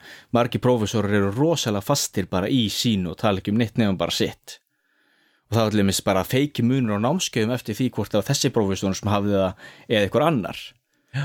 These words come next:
Speaker 1: Þú veist, bara hvað var valið á námsefni, og það hefur náttúrulega feiki áhrif síðan á krakkarnir sem kannski bara lesa þetta námskeið eða þe-, þetta námsefni þessa árs, og þá fá þau bara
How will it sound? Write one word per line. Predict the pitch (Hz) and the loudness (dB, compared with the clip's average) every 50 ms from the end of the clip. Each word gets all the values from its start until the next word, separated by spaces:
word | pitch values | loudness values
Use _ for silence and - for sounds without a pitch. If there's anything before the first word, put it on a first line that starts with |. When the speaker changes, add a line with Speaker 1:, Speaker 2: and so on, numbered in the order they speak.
| 127 113 | -4 0
Speaker 1:
Þú | 113 | 0
veist, | 104 - - | 0 2 2
bara | 110 107 - | -2 0 2
hvað | 127 110 104 | 2 2 2
var | 104 101 107 | 2 2 2
valið | 120 135 139 135 117 110 110 | 2 2 2 2 2 2 2
á | 123 | 2
námsefni, | 135 135 - - 107 95 104 104 | 0 0 -2 -4 -4 -2 -2 -4
og | 101 - | -2 0
það | 165 170 143 117 110 | 0 0 2 0 0
hefur | 110 107 104 | 0 -2 -2
náttúrulega | 104 110 107 - 143 | -4 -6 -4 0 0
feiki | 151 147 - 127 131 | 0 0 0 0 0
áhrif | 147 147 131 117 110 - | 0 0 0 -2 -4 -2
síðan | 123 117 110 | 0 0 0
á | 110 - | 0 0
krakkarnir | 139 151 139 - - 104 98 - | 0 -2 -2 -2 -4 -4 -4 -2
sem | 107 113 | -2 -2
kannski | 104 - - 104 | -2 -2 -4 -6
bara | - - 151 160 151 123 113 107 | -2 0 0 2 2 2 0 0
lesa | 110 113 113 110 101 - - 98 90 90 92 - _ - - _ _ - | 0 2 0 0 0 -2 -4 -4 -4 -4 -4 -6 _ -20 -20 _ _ -4
þetta | - 127 113 - - 104 | -4 -4 -4 -2 -2 -2
námskeið | 101 95 90 87 - - 98 98 123 143 - _ _ _ _ _ _ _ _ _ _ _ _ - | 0 0 -2 -2 -4 0 2 2 2 0 -4 _ _ _ _ _ _ _ _ _ _ _ _ -2
eða | - 110 101 104 | -2 0 2 2
þe-, | 104 101 - - | 0 -2 0 -2
þetta | 127 113 - - 113 | -2 -2 0 0 2
námsefni | 113 113 117 113 - - 104 - 107 98 | 2 2 0 0 0 -2 -2 -2 -2 -2
þessa | - 123 110 - - 95 | 0 0 0 0 0 0
árs, | 95 95 101 - - - - | 0 0 -2 -2 -6 -10 -10
og | - | -4
þá | - 139 131 | -2 -2 -2
fá | - - 160 | 0 0 0
þau | 156 147 127 117 110 | 2 2 2 0 0
bara | - 165 165 165 139 113 107 98 95 | 0 0 0 2 2 0 0 0 -2